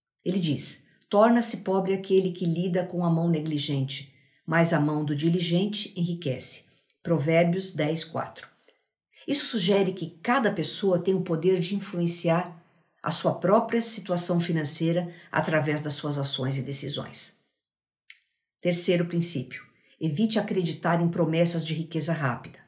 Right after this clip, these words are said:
Salomão adverte contra a busca da riqueza rápida e fácil. Ele diz, "A herança que no princípio é adquirida às pressas, no fim não será abençoada." Provérbios vinte, vinte e um.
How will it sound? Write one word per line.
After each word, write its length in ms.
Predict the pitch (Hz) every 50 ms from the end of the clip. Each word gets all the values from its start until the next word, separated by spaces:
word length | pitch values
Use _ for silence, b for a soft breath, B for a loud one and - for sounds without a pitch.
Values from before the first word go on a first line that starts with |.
| _ _ _ _ _ B B B B B B
Salomão 520 | - - 208 190 185 180 180 208 220 220
adverte 520 | 208 165 170 165 160 165 175 175 175 - -
contra 440 | - 170 175 170 170 151 135 - -
a 60 | 156
busca 420 | 143 143 156 180 220 - - 185 165
da 80 | 160
riqueza 400 | 143 143 143 - 151 151 143 143
rápida 400 | 131 139 151 165 170 - 170 170
e 40 | 190
fácil. 480 | 185 - - 95 85 - - - - - _ _ _ _ _ _ _ _ _ _
Ele 200 | - 170 175 165
diz, 400 | 143 147 139 127 - - B B B B B B
"A 140 | - 165
herança 680 | 170 160 151 165 202 240 240 - - - 143 123 - - - - _
que 120 | - - 175
no 100 | 175 170
princípio 540 | 190 170 165 165 - - 175 175 165 165
é 20 | 151
adquirida 560 | 156 151 - - - 147 143 160 147 147 139
às 140 | 139 - -
pressas, 640 | - 180 202 220 233 220 - 170 143 - - - - _ _
no 140 | 208 196 196
fim 500 | 202 - - 190 196 208 208 208 - - -
não 180 | 165 165 175 175
será 300 | 170 - 170 156 160 156
abençoada." 720 | 147 151 147 143 - - 143 123 123 120 - - - - _ _ _ _ b b b b b _
Provérbios 580 | - 160 147 139 156 151 147 139 135 135 135 135
vinte, 260 | 139 143 143 - -
vinte 220 | 135 139 135 - -
e 60 | 131
um. 120 | 117 113